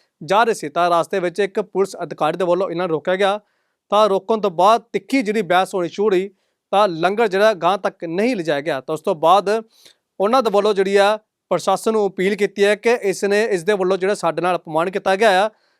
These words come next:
ਤਾਂ ਇਸ ਪੁਲਿਸ ਅਧਿਕਾਰੀ ਦੇ ਖਿਲਾਫ ਜਿਹੜੀ ਆ ਕਾਰਵਾਈ ਕੀਤੀ ਜਾਵੇ। ਤਾਂ ਮੌਕੇ ਤੇ ਉਸ ਟਾਈਮ, ਅਹ,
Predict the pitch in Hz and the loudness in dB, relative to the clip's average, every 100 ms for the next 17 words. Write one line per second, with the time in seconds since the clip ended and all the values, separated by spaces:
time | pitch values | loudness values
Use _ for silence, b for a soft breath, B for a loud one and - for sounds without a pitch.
0 | _ 233 196 240 240 208 220 214 190 185 | _ -2 2 2 0 0 -2 -2 -4 0
1 | 180 185 196 165 175 165 175 175 180 196 | 0 0 -2 0 0 0 -2 2 2 -2
2 | _ _ _ 214 220 208 175 160 156 156 | _ _ _ 2 2 2 -4 -6 -4 -4
3 | 156 - 170 190 180 180 208 208 233 208 | -4 2 2 2 0 0 -2 2 0 0
4 | 220 214 190 185 185 220 214 _ _ _ | -2 2 2 4 2 0 -4 _ _ _
5 | _ - 190 202 202 | _ -2 4 6 4